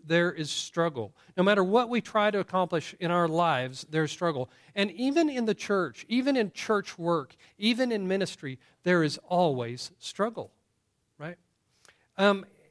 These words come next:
and, and p-, and part of the question is, is that what do we do with the trouble? How, how do we see it? How do we interpret it when trouble comes? How do we see it whenever we face adversity? Hey, you know, what do you do if you're Nehemiah in this place and you feel certain that God's called you to do this work,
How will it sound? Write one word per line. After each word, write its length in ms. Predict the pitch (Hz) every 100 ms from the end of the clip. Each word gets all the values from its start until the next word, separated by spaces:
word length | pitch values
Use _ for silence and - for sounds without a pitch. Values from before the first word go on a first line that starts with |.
| -
and, 180 | 202 175
and 180 | 196 175
p-, 120 | 233
and 140 | 175 175
part 160 | 262
of 60 | 294
the 60 | 214
question 360 | 233 240 254
is, 160 | 190 160
is 120 | 175
that 120 | 196 - _ -
what 300 | 160 240 302
do 80 |
we 140 | 320 277
do 580 | 160 220 247 151 131 -
with 340 | 175 190 190 175
the 80 | 175
trouble? 460 | - 226 139 90 _ _
How, 220 | - 226
how 160 | 170 247
do 80 | 302
we 140 | 302
see 320 | - - 247
it? 80 | 170
How 180 | 127 247
do 60 | 302
we 160 | 311
interpret 500 | 214 - 247 254 196
it 160 | 151 143
when 140 | 160
trouble 240 | - 190 160
comes? 240 | 143 123 _ -
How 120 | 240
do 60 | 285
we 100 | 294
see 160 | - 269
it 60 | 220
whenever 380 | 202 220 226
we 140 | 208 196
face 380 | - 202 214 196
adversity? 600 | 156 190 185 151 123 - _ _
Hey, 100 | 208
you 180 | 208 240
know, 100 | 254
what 120 | 262
do 80 | 285
you 100 | 285
do 240 | 226 262
if 120 | 240 214
you're 120 | 190
Nehemiah 560 | 190 214 190 208 202 160
in 80 |
this 160 | 175 170
place 300 | - 202 196
and 80 | 214
you 80 | 196
feel 260 | - 269
certain 540 | - - 262 302 247 175
that 100 | 170
God's 240 | 175 165
called 380 | - 240 254 240
you 100 | 190
to 100 | 202
do 140 | 170
this 240 | 190 185 190
work, 380 | 233 233 -